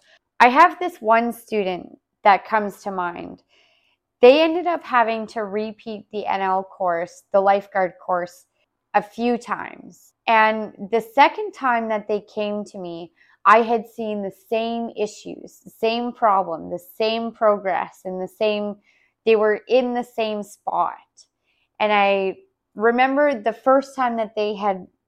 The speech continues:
failed my course, I said, "Hey, like,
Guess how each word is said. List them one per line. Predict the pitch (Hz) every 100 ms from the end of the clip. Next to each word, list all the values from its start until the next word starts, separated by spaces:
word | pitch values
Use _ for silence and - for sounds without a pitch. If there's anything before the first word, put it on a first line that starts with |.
| _ _ _
failed | _ 220 202 202
my | 202 185
course, | - 190 180 -
I | 180
said, | 180 185 175 - _ _ _ -
"Hey, | 180 208 190
like, | 175 170